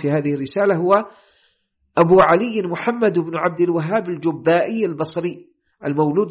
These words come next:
سنة خمسة وثلاثين ومائتين، المتوفى سنة ثلاثة وثلاثمائة. قال الإمام الذهبي في ترجمته من السير:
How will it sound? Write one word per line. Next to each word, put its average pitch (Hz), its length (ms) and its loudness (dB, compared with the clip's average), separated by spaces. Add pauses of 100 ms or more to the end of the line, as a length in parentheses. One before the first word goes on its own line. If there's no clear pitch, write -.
سنة 185 160 -4
خمسة 190 340 -6
وثلاثين 170 540 -2
ومائتين، 170 600 -4 (240)
المتوفى 185 420 0
سنة 190 220 -2
ثلاثة 202 520 0
وثلاثمائة. 151 640 -10 (800)
قال 320 220 8
الإمام 247 440 4
الذهبي 214 640 2
في 214 120 -4
ترجمته 208 640 -4
من 175 140 -10
السير: 151 420 -8